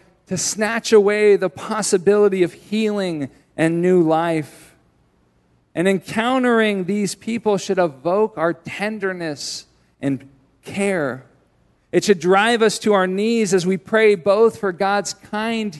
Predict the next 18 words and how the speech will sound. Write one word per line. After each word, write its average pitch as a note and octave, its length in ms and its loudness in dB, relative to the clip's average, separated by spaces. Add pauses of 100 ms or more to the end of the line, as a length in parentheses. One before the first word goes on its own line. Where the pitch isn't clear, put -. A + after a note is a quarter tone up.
(140)
healing, F#3+ 580 -6 (500)
his F3+ 140 -4
supernatural F#3+ 1300 -4 (140)
softening, E3 1000 -6 (500)
but D#3+ 140 -2
also G#3+ 440 0
for F#3 160 -4
the D#3+ 140 0
thwarting G3 720 -2
of D3 160 -6
the C#3+ 180 -2 (320)
evil G#3+ 480 2
designs E3 800 -4
that C#3+ 120 -2
are C3+ 200 0
arrayed D3+ 420 0
against C3 480 -6
them. A2+ 300 -8